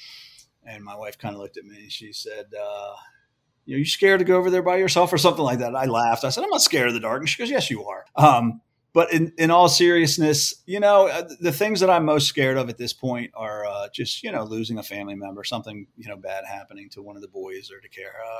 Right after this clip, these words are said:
or one of our dogs or one of our close friends, you know. Um, speaking of Edgewood, you know, there's, uh, uh, there's, s-, you know, many people who I'm in touch with, you know, I see them in person or I text or I, or email or I talk to them on the phone. And then there's others who,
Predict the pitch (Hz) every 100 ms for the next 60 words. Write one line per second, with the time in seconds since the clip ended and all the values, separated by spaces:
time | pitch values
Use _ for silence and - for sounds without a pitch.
0 | - 110 107 _ _ 120 117 104 104 98
1 | 101 104 101 98 98 101 95 101 - 101
2 | 95 - 104 98 104 104 98 98 101 101
3 | 110 104 101 95 98 _ _ _ 294 135
4 | - 131 123 113 107 101 104 101 104 104
5 | 98 101 101 107 _ 107 101 - 113 104
6 | 101 98 _ _ _ _ _ _ _ -
7 | 98 - 117 120 120 113 104 - - -
8 | - - _ - 139 113 135 143 139 120
9 | 117 113 117 110 104 _ _ - 113 110
10 | 104 _ - 120 127 117 - 117 107 -
11 | - _ _ _ 135 113 104 98 110 -
12 | 123 113 110 156 156 143 139 120 113 139
13 | 127 120 - 123 110 107 104 110 135 127
14 | 120 117 110 110 123 120 113 110 107 104
15 | 139 139 123 123 139 151 143 139 135 139
16 | 127 - 123 120